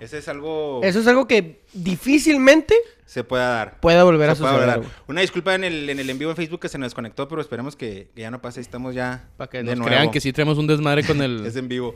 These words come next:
Speaker 3: el en
Speaker 1: Pa'
Speaker 3: vivo.
Speaker 1: que vean que es en vivo. Eh... sí, metimos, eh, ocho cinco. Me gustó cómo jugó el equipo porque la cancha estaba grande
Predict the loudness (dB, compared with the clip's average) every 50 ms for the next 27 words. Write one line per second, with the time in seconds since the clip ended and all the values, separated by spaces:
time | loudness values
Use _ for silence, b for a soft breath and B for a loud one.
0 | -12 -14 -12 -10 -10 -8 -10 -10 -8 -8 -6 -6 -6 -6 -6 -6 -6 -6 -8 -6
1 | -6 -6 -8 -10 -12 -14 -12 -8 -6 -6 -4 -4 -4 -4 -4 -4 -4 -6 -6 -8
2 | -10 b b b b b -4 -2 -2 -2 -2 -4 -6 -8 -8 -10 -10 -8 -6 -4
3 | -2 -2 -2 -4 -4 -4 -4 -4 -4 -6 -6 -4 -4 -4 -2 -2 -2 -4 -4 -6
4 | -6 -6 -6 -6 -8 -8 -6 -6 -6 -6 -6 -8 -10 -10 -10 -12 -8 -4 -2 -2
5 | -2 -2 -2 -6 -6 -6 -8 -4 -2 -2 0 2 2 0 0 0 -4 -6 -6 -8
6 | -10